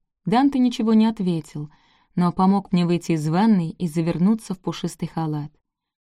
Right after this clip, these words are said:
Он растирал меня сквозь толстую ткань, пока моя кожа не высохла, а дыхание не участилось. Данте подхватил меня на руки и отнес в спальню, где опустил на кровать.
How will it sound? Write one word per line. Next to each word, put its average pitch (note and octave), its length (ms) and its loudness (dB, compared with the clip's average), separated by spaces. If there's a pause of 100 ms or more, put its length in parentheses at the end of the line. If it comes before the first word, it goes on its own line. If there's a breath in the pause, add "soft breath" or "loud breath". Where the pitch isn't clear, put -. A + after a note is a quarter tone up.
(120)
Он G3+ 160 4
растирал F#3+ 480 2
меня F3+ 240 2
сквозь D#3+ 380 -6
толстую D#3 460 -4
ткань, F#3+ 360 -2
пока E3+ 300 -6
моя D#3+ 240 -4
кожа F#3+ 320 -2
не F3+ 160 2
высохла, D#3 580 -4
а D3 60 -4
дыхание G#3 460 0
не F#3+ 140 2
участилось. D3 840 -8 (760)
Данте G3 360 2
подхватил F3 500 -4
меня E3 240 0
на F#3 200 0
руки E3 360 -8 (380 soft breath)
и E3+ 100 0
отнес A3 320 4
в - 100 -16
спальню, D#3 600 -4
где D#3 260 -4
опустил D#3+ 400 -6
на D#3+ 140 -2
кровать. D3+ 600 -6